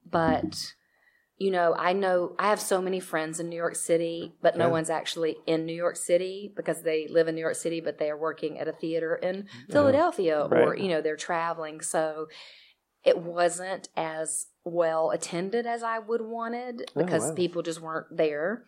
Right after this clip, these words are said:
Speaker 2: Hmm.
Speaker 1: Um, I'd say there were maybe, like, forty people there.
Speaker 2: Okay.
Speaker 1: Um, because, of course, on the street, you're not gonna be visiting New York City and say, "Oh my God, Georgia Rogers Farmer's here.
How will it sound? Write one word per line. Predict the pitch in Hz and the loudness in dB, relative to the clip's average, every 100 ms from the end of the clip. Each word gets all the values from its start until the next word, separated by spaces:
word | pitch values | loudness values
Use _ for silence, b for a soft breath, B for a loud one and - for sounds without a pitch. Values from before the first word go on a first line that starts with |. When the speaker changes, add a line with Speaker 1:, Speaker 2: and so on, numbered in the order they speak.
| B | B
Speaker 2:
Hmm. | 240 202 B - | 2 2 B 0
Speaker 1:
Um, | 160 160 151 151 147 - _ _ _ - | 2 0 -4 -8 -14 -20 _ _ _ 0
I'd | 196 202 | 0 0
say | - 220 202 | 0 0 0
there | 185 | 0
were | 170 165 160 156 - _ - | 0 -2 -2 -4 -8 _ -8
maybe, | 196 185 175 185 | -2 -2 0 0
like, | 165 - | -2 -2
forty | - 175 160 165 165 | -4 -4 -4 -6 -8
people | 156 151 165 175 | -6 -4 -4 -2
there. | 190 190 196 208 226 | -4 -6 -8 -10 -6
Speaker 2:
Okay. | 139 - 117 B B 175 | -6 -6 -12 B B -2
Speaker 1:
Um, | 165 156 151 151 - _ _ _ - | 0 -2 -6 -10 -16 _ _ _ -6
because, | 185 185 202 196 170 160 160 | -6 -2 -2 0 2 2 2
of | - 170 | -2 -2
course, | - 190 180 - | 0 -2 -2 -4
on | 170 165 | -4 -4
the | |
street, | 160 - 202 202 160 - | -6 -6 -4 -2 -4 -6
you're | 170 165 | -10 -4
not | 165 113 | -2 -2
gonna | 165 160 151 | -2 -2 -4
be | 156 156 - 170 | -8 -8 -12 0
visiting | 165 160 160 156 | 0 2 -4 -6
New | |
York | 156 - | -6 -4
City | - 156 | -2 -2
and | 147 | -4
say, | - 151 - | -4 -6 -4
"Oh | 180 | -2
my | 190 175 | 0 0
God, | 165 165 156 | -2 -4 -6
Georgia | 160 160 | -6 -4
Rogers | 156 156 156 | -4 -4 -8
Farmer's | 170 170 165 - | -6 -4 -6 -4
here. | 151 - 143 | -2 0 0